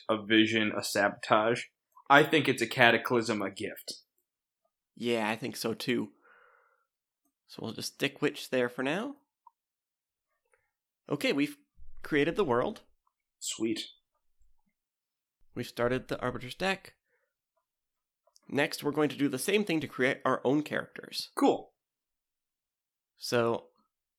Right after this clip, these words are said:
Speaker 2: would you like to go first or second on making your character?
Speaker 1: I will go second.
Speaker 2: Okay. And, uh,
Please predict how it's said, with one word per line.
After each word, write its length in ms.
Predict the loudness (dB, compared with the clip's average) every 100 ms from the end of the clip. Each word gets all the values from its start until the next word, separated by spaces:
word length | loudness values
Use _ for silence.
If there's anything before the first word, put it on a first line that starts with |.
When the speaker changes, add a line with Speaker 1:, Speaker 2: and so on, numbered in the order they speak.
| -6
Speaker 2:
would 100 | 0
you 60 |
like 140 | 0 0
to 60 |
go 120 | -2 -2
first 320 | -2 -4 -4
or 60 |
second 340 | 0 0 0 0
on 120 | -2
making 220 | -2 -2
your 100 | -4
character? 420 | -4 -8 -8 -12 -12 -14 _ 2
Speaker 1:
I 180 | 6 8
will 160 | 8 8
go 180 | 6 4
second. 500 | 4 2 0 -6 -14 _ _ _ _ _ _ _ _ -6
Speaker 2:
Okay. 360 | 0 0 0 -6 _ _ -20 -20 _ _ -20 -4
And, 220 | 0 0 -2 -16 _ _ _
uh, 300 | 4 6 4